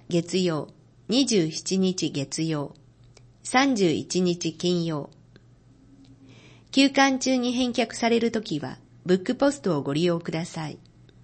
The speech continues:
シーディー、ディーブイディー、大型絵本は直接窓口に返却してください。おすすめ図書、一般書二冊。英文学者がつぶやく、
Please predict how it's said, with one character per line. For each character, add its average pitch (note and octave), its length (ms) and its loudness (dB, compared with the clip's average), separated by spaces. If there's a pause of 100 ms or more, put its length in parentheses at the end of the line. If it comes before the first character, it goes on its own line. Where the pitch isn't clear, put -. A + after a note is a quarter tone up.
(920)
シ A#3+ 300 2
ー G3+ 40 0
デ G3+ 80 2
ィ D#3+ 160 2
ー、 - 60 -18 (100)
デ E3+ 100 2
ィ G#3+ 60 6
ー A3 40 2
ブ A#3 160 2
イ A3 140 0
デ G3 80 0
ィ E3 140 0
ー、 - 60 -12 (140)
大 G#3 140 4
型 A3 260 2
絵 A3+ 120 0
本 D#3+ 240 -4
は B2+ 180 -12 (240)
直 F#3 140 -2
接 G#3+ 600 -4 (160)
窓 F3+ 240 2
口 A#3+ 280 -2
に C3+ 140 -8
返 E3+ 200 -2
却 F3+ 280 -2
し - 80 -4
て D3+ 120 -4
く - 80 -8
だ D3 140 -4
さ C#3 200 -8
い。 C3+ 100 -8 (2500)
お F#3 100 4
す C4 180 4
す C4 160 2
め A#3 160 4
図 A#3 160 0
書、 - 320 -2 (880)
一 F#3 240 -4
般 G#3+ 220 2
書 F#3 380 -2 (220)
二 G3+ 140 2
冊。 D#3+ 540 -4 (1800)
英 C4 180 8
文 C4 240 4
学 A#3+ 220 2
者 E3 200 0
が C#3 160 -4
つ - 160 -8
ぶ D#3+ 80 0
や D#3 200 0
く、 - 340 -14